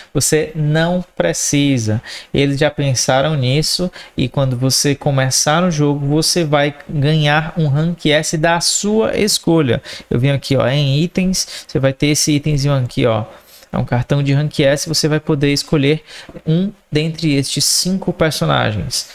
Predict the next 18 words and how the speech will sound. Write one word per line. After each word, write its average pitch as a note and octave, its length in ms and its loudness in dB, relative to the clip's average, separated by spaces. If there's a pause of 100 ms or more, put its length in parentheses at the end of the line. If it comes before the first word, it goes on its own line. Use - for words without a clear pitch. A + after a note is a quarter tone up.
(360)
Calma, C3+ 580 0 (420)
eu C3+ 240 2
te D3+ 160 -2
recomendo D3+ 560 0
você D3+ 220 0
primeiro D3 400 0
fazer D3+ 240 0
as D3 100 -2
primeiras C3+ 420 0
invocações, E3+ 640 0
porque - 280 -4
você F#3 260 -2
pode E3+ 280 0
acabar E3+ 420 0
pegando F#3 440 2
um A#3 240 0
destes A#3+ 460 0
personagens F3+ 1080 0